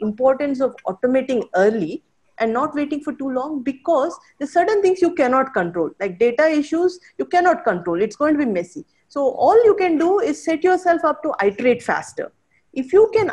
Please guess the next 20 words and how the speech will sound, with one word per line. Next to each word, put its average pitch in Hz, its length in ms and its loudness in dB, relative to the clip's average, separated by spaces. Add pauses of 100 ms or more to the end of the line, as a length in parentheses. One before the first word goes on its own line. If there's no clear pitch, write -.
(140)
iterate 440 440 4
fast, 339 560 -4 (320)
it 381 200 0
will, 427 320 4 (180)
you 302 160 -6
know, 330 280 -4
kind 311 220 2
of, 339 240 6 (120)
uh, 269 280 2 (280)
um, 226 280 -10
reduce 269 800 0
that 311 260 2
impact 269 520 0
of 269 140 2
all 247 220 2
these 254 160 -4
data 214 400 2
quality 214 500 -2
issues 220 400 -6
and 202 220 -8